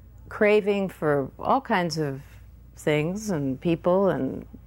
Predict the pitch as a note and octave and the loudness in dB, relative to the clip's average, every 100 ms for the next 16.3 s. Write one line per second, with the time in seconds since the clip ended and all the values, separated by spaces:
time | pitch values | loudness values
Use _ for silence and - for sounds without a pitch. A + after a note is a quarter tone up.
0 | - - F#3+ F3+ G3 E3+ E3+ F3+ - G3 | -20 -2 -2 0 2 4 4 0 -2 0
1 | F#3+ G3 F3 C#3 A#2 - - E3 F#3+ G3 | 2 0 0 -4 -6 -6 0 2 2 0
2 | G3 G3+ - - - - - - - - | 0 -2 -12 -18 -20 -20 -20 -20 -20 -20
3 | - G3 B3 B3+ G3 A#3+ D4 F#4+ G4+ E4+ | -10 2 2 2 0 2 2 2 2 4
4 | C#4 A#3 A3 G3+ A3+ G3 F3+ G3+ G#3+ B3+ | 4 4 2 2 2 4 4 2 2 2
5 | D4 C4+ D4 C#4 D4 D#4+ A#3+ E3+ D#3+ - | 2 -2 2 4 4 4 2 0 -4 -4
6 | F#3+ F#3+ F#3+ F#3 G3 F#3 G3+ F#3 E3+ D#3+ | 0 2 2 2 2 2 0 2 2 2
7 | F3 - - F3 D#3 F3+ G3 - F3+ - | -4 -10 -6 -2 4 4 2 0 -2 -2
8 | F3+ D#3 E3 F3 E3+ C3+ - - - - | -6 0 2 2 2 0 -4 -10 -20 -20
9 | - - - - - - - - - - | -20 -20 -20 -20 -20 -20 -20 -20 -20 -20
10 | - - F3+ F3 F3 F#3 E3 F3+ G3+ - | -20 -2 0 0 0 0 0 0 -2 0
11 | E3 E3 A#3+ A3+ B3 C4 B3+ C4 C4+ C#4 | 0 2 0 0 0 2 4 4 4 0
12 | C4+ F3+ D#3 D3 D3+ C3+ E3 D#3 D#3 D3 | 0 0 0 -2 -4 0 0 0 -4 0
13 | F3 E3+ - - E3 F3 F3 F3 - F#3 | 2 2 -2 -2 2 2 0 -6 -2 -2
14 | F#3 F#3 F#3 D#3+ D3+ - E3+ D#3 C#3 - | 2 2 2 0 -2 -4 -4 -2 -6 -4
15 | D#3+ D3+ G#3 G#3 B3+ C4 A#3+ A#3+ B3 A#3+ | 0 2 2 0 0 2 2 2 2 2
16 | B3 B3 - | 0 -4 -12